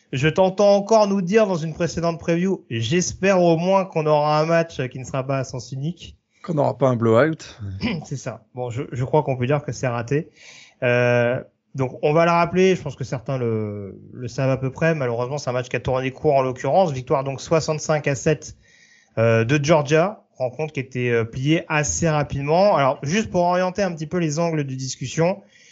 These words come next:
Speaker 1: la question que je voudrais savoir, parce que forcément, on reste sur le nombre de points qui ont été marqués par les Bulldogs. On a quand même une prestation défensive assez aboutie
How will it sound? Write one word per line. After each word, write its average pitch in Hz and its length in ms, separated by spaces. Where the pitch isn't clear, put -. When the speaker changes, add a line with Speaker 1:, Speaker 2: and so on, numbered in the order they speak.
Speaker 1:
la 127 80
question 147 240
que 180 60
je 160 40
voudrais 147 140
savoir, 165 220
parce 170 80
que 139 80
forcément, 147 480
on 127 40
reste 143 260
sur 127 160
le 131 40
nombre 135 140
de 131 60
points 135 200
qui 127 120
ont 117 40
été 117 120
marqués 120 260
par 123 140
les 120 80
Bulldogs. 156 480
On 143 120
a 185 80
quand 196 120
même 202 160
une 180 120
prestation 170 420
défensive 156 480
assez 143 240
aboutie 135 640